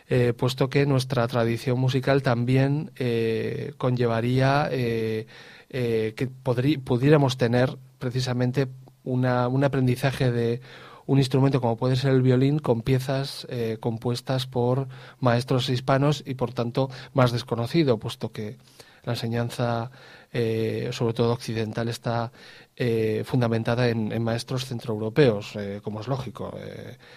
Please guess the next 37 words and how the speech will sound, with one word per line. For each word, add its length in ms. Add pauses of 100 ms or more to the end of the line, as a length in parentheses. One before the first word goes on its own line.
(260)
eh, 440
vamos 560
a 40
de 180
Czerny 500
hasta, 440
desde 180
luego, 240
pues, 220
los 100
Mozart, 400
Beethoven, 480
etcétera, 320
etcétera, 380
¿no? 60 (480)
Así 180
que, 180
¿cómo 800 (140)
sería 460
un, 680
un, 400
eh, 200
una 180
forma 340
de 200
aprender 340
instrumento 800 (300)
de 60
una 120
manera 320
distinta? 560
Pues 340
no, 120
se 100
nos 160
ocurrió 360
esta. 340